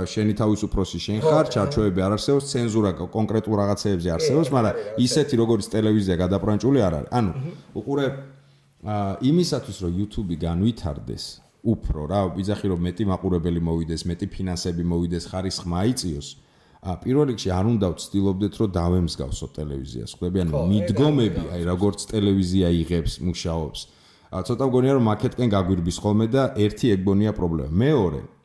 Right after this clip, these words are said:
Speaker 1: ძალას თუ არ მივხვდით, რამხელა ძალის მატარებელია YouTube-ი. ანუ იმ დღეს ვამბობდი რაღაც სტრიმზე, რომ სანამ იუთუბერებს გაეხარდებათ ტელევიზიებში სიარული, სტუმრად, ა,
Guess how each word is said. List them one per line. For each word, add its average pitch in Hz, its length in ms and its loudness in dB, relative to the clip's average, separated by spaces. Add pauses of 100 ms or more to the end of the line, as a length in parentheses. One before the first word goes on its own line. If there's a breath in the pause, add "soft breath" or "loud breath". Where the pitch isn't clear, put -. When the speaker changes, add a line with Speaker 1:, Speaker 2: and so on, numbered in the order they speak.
(260)
Speaker 1:
ძალას 117 580 0
თუ - 160 -8
არ 95 160 0
მივხვდით, 73 340 -6
რამხელა 85 460 -2
ძალის 80 400 -6
მატარებელია 82 720 -4
YouTube-ი. 87 560 -2 (460 soft breath)
ანუ 104 200 -2
იმ 107 100 2
დღეს 120 200 -2
ვამბობდი 101 400 -4
რაღაც 92 260 -4
სტრიმზე, 90 360 -6
რომ 107 180 -2
სანამ 131 540 -2
იუთუბერებს 95 840 -4
გაეხარდებათ 87 920 -4
ტელევიზიებში 92 880 -2
სიარული, 92 760 -2 (280)
სტუმრად, 82 720 -2 (760 soft breath)
ა, 98 140 -2